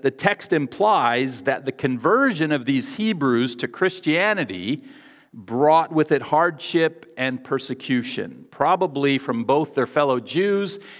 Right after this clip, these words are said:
and then the, the Romans. And this resulted in some, some of them leaving the faith,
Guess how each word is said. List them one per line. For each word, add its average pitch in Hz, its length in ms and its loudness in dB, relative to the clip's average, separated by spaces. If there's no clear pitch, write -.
and 123 260 0
then 123 240 2
the, 120 280 -2
the 117 120 0
Romans. 110 760 -2
And 127 140 0
this 202 200 2
resulted 170 560 4
in 143 120 0
some, 139 360 -2
some - 260 4
of 220 160 4
them 123 260 0
leaving 190 560 0
the 175 80 4
faith, 151 680 0